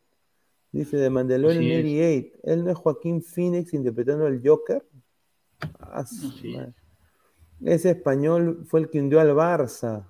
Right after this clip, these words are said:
Speaker 1: dice
Speaker 2: <laughs>
Speaker 1: Gustavo Reyes de la Cruz, ese es el Barça, con razón están así. Ah, su madre, a ver. Eh, Wilfredo Mosquera, Castillo es el nuevo José Velázquez, Lora el nuevo Jaime Duarte y Liz el nuevo Perico León. Ay, ay, ay.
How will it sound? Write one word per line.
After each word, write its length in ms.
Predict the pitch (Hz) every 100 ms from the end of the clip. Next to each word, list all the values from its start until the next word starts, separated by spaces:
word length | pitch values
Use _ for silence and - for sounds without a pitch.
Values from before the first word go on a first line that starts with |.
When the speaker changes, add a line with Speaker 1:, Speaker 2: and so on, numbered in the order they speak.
| 117
Speaker 1:
dice 300 | - 135 131 -
Speaker 2:
<laughs> 480 | 269 339 - 240 165
Speaker 1:
Gustavo 160 | 156
Reyes 340 | 143 160 165 165
de 60 |
la 100 | 131
Cruz, 280 | 110 156 156
ese 240 | 156 160 180
es 80 | 160
el 160 | 131
Barça, 420 | 139 165 143 135
con 160 | - 117
razón 340 | 120 117 156 151
están 260 | - 156
así. 640 | 147 127 - 160 160 135 - _ _ _ _ _ -
Ah, 340 | 50 55 139
su 280 | - - 110
madre, 520 | 107 117 127 117 107
a 80 | 110
ver. 320 | 120 110 - _ _ _ _ - - 123
Eh, 220 | 123 123
Wilfredo 580 | 127 131 120 165 175 143
Mosquera, 680 | 123 120 - 175 170 139 -
Castillo 480 | 131 120 - 170 175
es 100 | 160
el 120 | 139
nuevo 200 | 147 170
José 280 | 147 135 160
Velázquez, 640 | 160 151 175 170 - 131 123
Lora 240 | 156 165
el 80 | 151
nuevo 200 | 160 160
Jaime 320 | 160 165 160
Duarte 540 | 151 165 190 185 185 160
y 80 | 135
Liz 240 | 156 160
el 100 | 151
nuevo 200 | 147 151 139
Perico 360 | 131 139 135
León. 400 | 131 135 117 101 101
Ay, 400 | 123 123 110 98
ay, 180 | 95 101
ay. 240 | 107 101